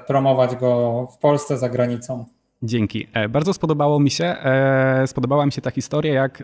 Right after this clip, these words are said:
Speaker 2: ty jako osoba prowadząca software house spotykasz, e, się z osobą z doświadczeniem w edukacji i wspólnie, e, tworzycie coś nowego, e, biorąc z jednej i z drugiej gałęzi coś, co daje nową wartość.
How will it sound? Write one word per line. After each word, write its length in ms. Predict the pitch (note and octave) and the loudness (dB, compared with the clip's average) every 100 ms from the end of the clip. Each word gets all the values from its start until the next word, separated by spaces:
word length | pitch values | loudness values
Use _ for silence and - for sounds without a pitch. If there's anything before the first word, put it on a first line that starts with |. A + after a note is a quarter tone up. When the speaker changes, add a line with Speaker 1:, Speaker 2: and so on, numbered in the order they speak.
| C#3+ | -8
Speaker 2:
ty 200 | - D#3+ | -2 0
jako 460 | D3 B2+ - B2 A2+ | 0 -2 -2 -2 -2
osoba 280 | A#2+ C#3 C3 | -4 -4 -4
prowadząca 520 | B2+ B2 B2 A#2+ A2 | -4 -4 -4 -4 -4
software 400 | - A#2 C3 B2+ | -6 -8 -8 -8
house 360 | F3+ A#3 - - | -6 -6 -8 -14
spotykasz, 680 | - D#3 E3 D3 C3 - - - - - | -12 -8 -6 -2 -2 -4 -12 -20 -18 -8
e, 100 | B2 | -6
się 120 | - | -4
z 60 | C3 | -6
osobą 340 | B2+ C#3 C3+ | -4 -2 0
z 40 | B2 | -2
doświadczeniem 800 | B2+ B2+ - C3+ B2+ B2 A#2+ B2+ | -4 -6 -8 -6 -4 -2 -2 -4
w 100 | A2+ | -4
edukacji 680 | B2 A#2+ B2+ - - G3+ - | -4 -4 -6 -6 -6 -6 -4
i 240 | C3+ C#3 C3+ | 0 0 -2
wspólnie, 680 | - - D#3 D3+ C#3 D#3+ B3+ - - | -10 -8 -2 0 2 0 -4 -10 -12
e, 140 | - C3+ | -4 -4
tworzycie 400 | - C3+ D3 D3+ | -2 -4 -2 -4
coś 200 | D3 B2+ | -4 -2
nowego, 500 | C3 B2+ D#3 G#3 A3 | 0 -2 -2 -4 -4
e, 360 | C#3 C#3 C#3 C#3 | -6 -2 -2 -2
biorąc 600 | C3+ D3 D#3+ D3+ C#3+ - - | -4 -2 0 2 0 -2 -10
z 100 | A#2+ | -4
jednej 580 | C#3 D#3 D#3+ F3 F#3+ D3 | -2 0 0 -2 -2 -4
i 60 | |
z 60 | C3 | -4
drugiej 260 | D3 D3+ | -2 -2
gałęzi 520 | C#3 B2+ C#3+ D#3 G3+ A3+ - - | -2 -2 0 -2 -2 -8 -12 -10
coś, 260 | - E3+ - | -4 -2 -2
co 120 | D3+ | -4
daje 480 | C#3+ D3 C#3+ C#3 C3+ | -2 -2 0 0 0
nową 300 | C3+ C3+ B2+ | 0 0 2
wartość. 580 | A#2 G#2 G#2+ F#2 - | 0 -2 -4 -8 -10